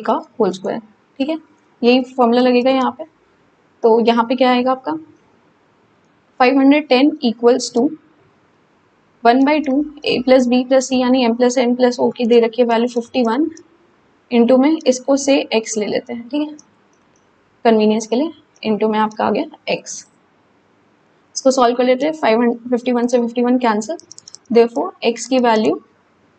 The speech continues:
ट्वेंटी will be your answer। आगे चलते हैं, in a city sixty percent are male and the rest are female। If thirty percent of males and twenty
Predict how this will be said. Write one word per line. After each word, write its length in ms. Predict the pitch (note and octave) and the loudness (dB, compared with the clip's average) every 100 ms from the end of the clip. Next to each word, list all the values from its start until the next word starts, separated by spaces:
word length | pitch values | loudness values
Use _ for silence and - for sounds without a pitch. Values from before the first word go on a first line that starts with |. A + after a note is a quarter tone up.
| _ | _
ट्वेंटी 300 | - G#3+ B3+ | -2 0 0
will 160 | B3 F#3 | 0 2
be 80 | G#3 | 2
your 120 | C4 - _ _ _ G#3 | 2 -2 _ _ _ -8
answer। 300 | G3+ - G#3 - _ _ _ _ - | -8 -6 -8 -10 _ _ _ _ 0
आगे 180 | G#3+ A#3 | 2 2
चलते 260 | B3 A#3 | 0 0
हैं, 60 | D4+ - _ _ _ _ _ _ _ _ _ _ _ _ _ _ _ _ _ _ _ _ _ | -4 -8 _ _ _ _ _ _ _ _ _ _ _ _ _ _ _ _ _ _ _ _ _
in 160 | D#4 D#4+ | 0 2
a 60 | F4+ | 2
city 300 | D#4+ C4 D4 - | 2 2 -2 -2
sixty 320 | D#4 D4 F4 | -4 -4 -4
percent 420 | E4 D#4 D#4 D#4 D#4 | 2 2 2 0 2
are 120 | D4 | 2
male 280 | B3 G3 A3+ - - | 2 -2 -6 -8 -2
and 180 | B3 B3+ | 0 2
the 80 | B3+ | 2
rest 280 | C4+ C#4+ - | 2 0 -2
are 100 | - | -2
female। 360 | A3+ G3+ G#3 A3+ - _ _ _ _ | -2 -4 -4 -6 -12 _ _ _ _
If 80 | B3+ D4 | -6 0
thirty 240 | C#4 F4 E4+ | 0 0 -2
percent 300 | E4 E4+ E4+ | -2 0 0
of 160 | E4 | 2
males 340 | C#4 A#3+ A#3+ - | 2 2 2 -2
and 220 | C4 C4 | -2 0
twenty 220 | C4 C4+ | 0 0